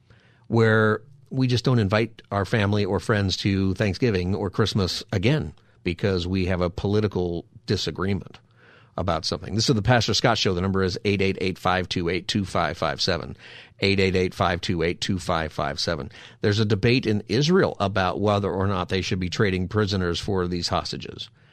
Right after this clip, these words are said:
Um, there is a sense in Israel, the policy has been for quite a while that we are willing to do that,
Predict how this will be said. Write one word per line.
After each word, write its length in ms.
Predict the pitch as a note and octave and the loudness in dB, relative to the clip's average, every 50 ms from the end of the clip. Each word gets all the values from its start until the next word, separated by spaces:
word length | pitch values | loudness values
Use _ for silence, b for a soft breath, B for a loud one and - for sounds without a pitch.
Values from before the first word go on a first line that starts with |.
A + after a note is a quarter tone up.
| b b b b b b b b - | b b b b b b b b -4
Um, 460 | - G2 F#2+ F#2+ F#2 F#2+ F#2 F#2 G2+ - | 0 0 2 2 2 2 2 0 -2 -2
there 300 | - A2 G#2+ A2 A2 A#2 | -2 0 2 2 2 2
is 220 | - B2 A2+ G2+ | 2 2 2 0
a 80 | G2+ F#2 | 0 0
sense 580 | - - - B2 A2+ A2+ A2+ - - - - - - - - - | 0 2 2 2 2 2 2 0 -2 -2 -4 -6 -10 -16 -16 -6
in 220 | - C3 A2+ A2 G#2+ | -2 0 2 2 2
Israel, 580 | G#2 A#2 E3 E3 F#3 D3+ A2+ F#2+ F#2+ A2+ B2 | 2 2 2 4 4 4 4 4 2 0 0
the 140 | - - G#2 | 0 -2 -4
policy 720 | - - A2 A2 G#2+ G#2+ F#2+ - - A2+ G#2+ G#2+ A2 G#2 | -2 -2 -2 0 0 -2 -2 -2 0 0 0 0 0 0
has 340 | F#2+ - A2 A2 G#2+ F#2+ G2 | -2 -2 0 0 0 -2 -2
been 240 | - A2 G#2+ G#2+ G#2 | 0 0 0 0 0
for 160 | - A#2+ G#2+ | 0 -2 -2
quite 300 | - - A2+ G#2+ G#2+ G2+ | 0 2 2 2 2 2
a 40 | G2+ | 2
while 480 | G2 F#2+ F#2 F#2+ A#2+ C#3 C#3 A2 G2 F#2+ | 0 0 -2 -2 0 0 0 0 0 0
that 220 | A2 G2+ G2 - | 0 -2 -2 -2
we 140 | F#2+ G2 G2+ | -2 0 0
are 160 | G#2+ C3+ G3 | 2 2 2
willing 360 | G#3+ G3+ D#3+ A2 F#2+ F2 E2 D2+ | 2 2 2 2 2 0 -2 -4
to 100 | - G2 | -4 -4
do 180 | E2+ F2 E2+ | -4 -4 -4
that, 260 | D2 - - - - | -6 -6 -10 -14 -14